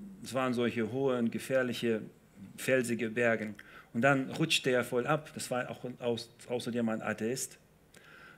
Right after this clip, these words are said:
Rutschte voll ab und dann letzte Möglichkeit war, dass er da ein, einen ausgetrockneten Ast, nach einem ausgetrockneten Ast griff und hängen geblieben. Und er verstand, dass er nicht so viel Kraft hat und, und ob, äh,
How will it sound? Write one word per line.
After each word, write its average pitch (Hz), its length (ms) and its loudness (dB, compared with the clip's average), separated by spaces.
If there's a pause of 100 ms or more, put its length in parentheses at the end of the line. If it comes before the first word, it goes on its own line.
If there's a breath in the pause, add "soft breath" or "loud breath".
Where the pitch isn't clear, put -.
(140)
Rutschte 147 360 2
voll 135 220 0
ab 147 260 0
und 131 180 -4
dann 131 360 4 (720)
letzte 151 640 6 (600 soft breath)
Möglichkeit 147 580 2
war, 131 180 4
dass 117 220 2
er 120 60 0
da 120 220 6
ein, 110 300 0 (140)
einen 110 220 -2
ausgetrockneten 117 760 -4
Ast, - 400 -6 (300)
nach 120 160 0
einem 131 240 4
ausgetrockneten 131 640 -2
Ast 123 300 -4
griff - 360 4 (560 soft breath)
und 123 160 0
hängen 127 300 -2
geblieben. 104 420 -2 (640 soft breath)
Und 120 160 0
er 135 100 4
verstand, 156 440 6
dass 120 100 2
er 131 80 4
nicht 131 140 0
so 127 80 -4
viel 131 160 -2
Kraft 151 340 0
hat 143 140 2
und, 131 180 -2
und 131 360 -6
ob, 131 200 -4 (220)
äh, 131 340 6